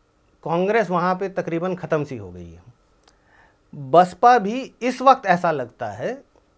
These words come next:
कि उसकी शक्ति कुछ कम होती जा रही है। तो फिर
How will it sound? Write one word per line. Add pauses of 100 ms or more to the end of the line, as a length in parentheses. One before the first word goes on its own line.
(260)
कि (160)
उसकी
शक्ति
कुछ (640)
कम
होती
जा
रही
है। (1300)
तो
फिर